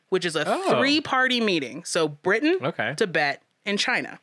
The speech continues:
Speaker 2: So, like, Britain's there. They're like, "We're gonna mediate this
Speaker 1: They're gonna
Speaker 2: conversation."
Speaker 1: mediate. That's what Britain, nineteen thir-, nineteen thirteen, they were like, "China's not listening,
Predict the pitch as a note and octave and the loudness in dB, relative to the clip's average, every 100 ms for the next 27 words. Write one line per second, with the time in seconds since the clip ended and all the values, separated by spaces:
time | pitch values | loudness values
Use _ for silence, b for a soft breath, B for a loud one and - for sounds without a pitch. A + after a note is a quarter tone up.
0 | _ B B - A3 G#3+ D3 F#3+ A3+ G#3 | _ B B -2 0 0 0 0 0 -2
1 | D#3 D#3+ D3+ D3 D3 C3 C3+ G3 A3+ D#3+ | 0 2 2 2 0 0 -2 0 0 0
2 | B2 A2 G#2 G2+ G#2+ G#3+ A#3 A#3+ C#4+ D4+ | -4 -4 -4 -6 -2 0 4 4 4 4
3 | A3 C3 B2+ E3+ - A#3 A3 G3 F3+ G3+ | 2 0 -2 -2 2 0 2 0 0 0
4 | G#3+ A3+ G#3 F#3 G#3+ A#3+ B3+ B3+ B3 C4 | 0 0 0 -2 -2 0 0 0 0 0
5 | G#3+ F#3 F#3 F3 D#3+ G3 A3 B3+ D4 C#4 | 0 0 2 0 -2 -2 0 2 2 2
6 | D#4 C4+ B3 A#3+ | 0 2 0 0